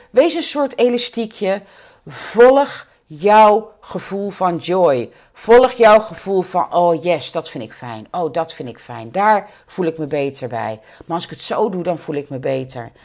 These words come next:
Lieve mensen, daar gaat het om. Dit is de essentie van de wet van aantrekking.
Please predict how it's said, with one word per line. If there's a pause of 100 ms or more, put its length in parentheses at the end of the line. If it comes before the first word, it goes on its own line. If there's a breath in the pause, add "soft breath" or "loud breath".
(320 soft breath)
Lieve
mensen,
daar
gaat
het
om.
Dit
is
de
essentie
van
de
wet
van
aantrekking.